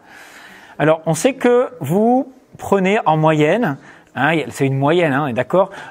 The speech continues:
En Allemagne, par exemple, là où c'est le plus important, on prend autour de un kilo pendant les fêtes.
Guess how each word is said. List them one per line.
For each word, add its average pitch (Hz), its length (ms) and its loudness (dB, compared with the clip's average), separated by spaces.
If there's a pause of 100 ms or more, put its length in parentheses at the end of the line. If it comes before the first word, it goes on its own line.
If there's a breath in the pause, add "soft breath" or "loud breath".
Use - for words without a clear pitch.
En 151 160 0
Allemagne, 170 380 0
par 160 180 2
exemple, 147 400 -2
là 151 80 0
où 143 80 0
c'est 139 140 -2
le 135 80 -2
plus 214 320 -2
important, 180 600 -2 (280 loud breath)
on 139 120 -6
prend 185 440 0
autour 185 540 0
de 156 260 0
un 180 160 -2
kilo 170 560 0 (480 loud breath)
pendant 165 280 0
les 180 100 -2
fêtes. - 420 -6